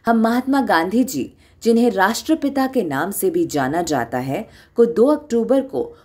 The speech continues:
उनकी जयंती पर याद करते हैं।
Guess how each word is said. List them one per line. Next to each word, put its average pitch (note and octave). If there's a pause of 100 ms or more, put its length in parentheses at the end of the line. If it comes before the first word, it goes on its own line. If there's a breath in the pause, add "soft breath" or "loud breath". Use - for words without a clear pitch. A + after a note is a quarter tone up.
(100)
उनकी A3
जयंती D3+
पर B3
याद B2+
करते D3
हैं। C#3